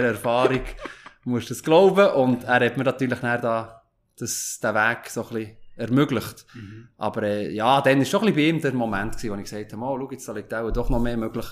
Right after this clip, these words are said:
Speaker 2: Mhm.
Speaker 1: Und bis zu dem Zeitpunkt hast du einfach das gerne gemacht und Freude gehabt und gerne geshootet, ja.
Speaker 2: Aha. Von was hast du eigentlich gelebt? Talent oder harte Arbeit? So würdest du sagen?
Speaker 1: Nein, dann zumal ist es, glaub ich, mit dem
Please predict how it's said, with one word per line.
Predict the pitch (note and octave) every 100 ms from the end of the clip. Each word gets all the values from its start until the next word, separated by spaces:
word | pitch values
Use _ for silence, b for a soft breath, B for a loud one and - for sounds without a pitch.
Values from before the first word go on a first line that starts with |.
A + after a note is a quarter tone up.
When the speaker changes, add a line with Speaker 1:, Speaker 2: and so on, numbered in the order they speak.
| - B B G#2+
Speaker 2:
Mhm. | A2 A#2+
Speaker 1:
Und |
bis | A2 G#2
zu | G2
dem | F#2+ -
Zeitpunkt | G#2 - F#2+ - -
hast | F#2
du |
einfach | F2+ F2+ - - - -
das | F#2+ -
gerne | F#2 F2+
gemacht | - G2+ G2+ -
und | G2
Freude | F#2 G2
gehabt | - F#2+ F2+ -
und | -
gerne | F#2 -
geshootet, | - F#2 - -
ja. | -
Speaker 2:
Aha. | - A#2 - -
Von | C#3
was | B2+
hast | D3+
du | F3
eigentlich | E3
gelebt? | E3 E3+ E3 -
Talent | C3 B2 D3 F3+ E3+
oder | D#3
harte | D#3 D#3 C#3
Arbeit? | F2+ - - - _ _ _ _ _ _ _ _
So | -
würdest | G#2+ -
du | C3+
sagen? | - - b b b b b b _ _ _ _ _ _ _ _
Speaker 1:
Nein, | C3+ C3+ C#3+ D#3 D#3+ D#3+
dann | D3+ E3
zumal | - D3+ C#3+ D3 D#3 E3 -
ist | -
es, | -
glaub | E3+ B2
ich, | C3 A#2+
mit | -
dem | B2+ D3